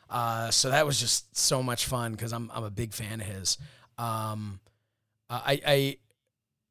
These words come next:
I do wanna say that, uh, I got a notification on my phone that I get notifications when people buy merchandise from us.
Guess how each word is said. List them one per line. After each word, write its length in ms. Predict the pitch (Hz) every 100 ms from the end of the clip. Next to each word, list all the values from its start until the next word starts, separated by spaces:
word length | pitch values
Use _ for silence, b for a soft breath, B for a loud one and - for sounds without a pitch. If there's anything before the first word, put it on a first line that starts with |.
| _ _ _ _ -
I 140 | 139
do 220 | 139 165
wanna 220 | 190 170 143
say 300 | - 139 131
that, 220 | 127 120
uh, 220 | 117 113 113
I 140 | 127
got 140 | 165 165
a 20 |
notification 600 | 147 131 123 135 131 143
on 60 |
my 100 | 117
phone 540 | 101 - 117 123 160 175 - _ -
that 200 | 120 123
I 80 |
get 160 | 185 202
notifications 600 | 175 151 131 147 120 135
when 100 | 113
people 240 | 113 113
buy 200 | 107 113
merchandise 560 | 101 101 - 127 127 131
from 160 | - 151
us. 340 | 165 - -